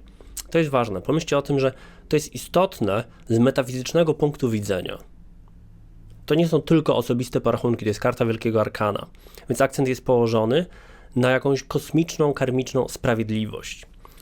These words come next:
Dobra. Bliźnięta. Co z wami, bliźnięta? Mag. Wow. Mag jest waszą kartą. To jest karta merkurialna. Merkury opiekuje się bliźniętami. Jesteście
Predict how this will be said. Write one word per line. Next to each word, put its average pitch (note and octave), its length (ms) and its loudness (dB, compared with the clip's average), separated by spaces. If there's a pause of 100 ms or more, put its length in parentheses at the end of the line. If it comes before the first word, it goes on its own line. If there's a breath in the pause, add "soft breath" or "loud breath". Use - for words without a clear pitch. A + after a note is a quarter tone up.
(500 loud breath)
Dobra. B2+ 260 -2 (1400 loud breath)
Bliźnięta. E3+ 540 -2 (1000 soft breath)
Co C#3 160 -2
z C3 40 -8
wami, A#2+ 180 2
bliźnięta? G#2 500 -6 (120)
Mag. A#2 640 2 (1160 loud breath)
Wow. G2+ 220 -2 (880 loud breath)
Mag A#3 220 2
jest G#3 140 4
waszą D#3+ 260 0
kartą. G#2+ 440 -2
To G#2+ 80 -8
jest A2 100 -6
karta C#3 280 0
merkurialna. A2 760 2
Merkury F#2+ 360 0
opiekuje G#2+ 380 0
się G#2 200 -2
bliźniętami. G2+ 600 -4 (1160 loud breath)
Jesteście D3+ 600 2